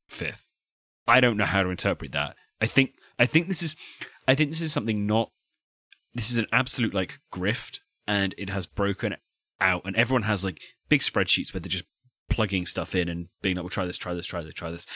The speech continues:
and something's broken out, and it's kind of just got into everyone's spreadsheets simultaneously, and they're all suddenly nailing this, and it's not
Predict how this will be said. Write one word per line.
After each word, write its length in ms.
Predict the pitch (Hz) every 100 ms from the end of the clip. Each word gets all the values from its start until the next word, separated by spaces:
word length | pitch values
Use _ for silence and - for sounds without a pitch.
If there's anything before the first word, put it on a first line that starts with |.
| -
and 100 | 101
something's 320 | - 110 104 98
broken 400 | 98 98 - 98
out, 220 | 123 - _ _ -
and 140 | 92
it's 160 | 92 -
kind 260 | 98 98
of 100 | 95
just 200 | - -
got 120 | -
into 160 | 98 98 -
everyone's 440 | 104 101 123 117 -
spreadsheets 480 | 90 82 - 82
simultaneously, 1080 | - - 87 85 85 87 98 107 - 143 156 _ _ _ -
and 140 | 104
they're 60 | 107
all 160 | 101 95
suddenly 540 | - 120 92 90 90
nailing 380 | 82 85 92 110
this, 180 | 123 -
and 120 | 101
it's 140 | 87
not 300 | 101 110 110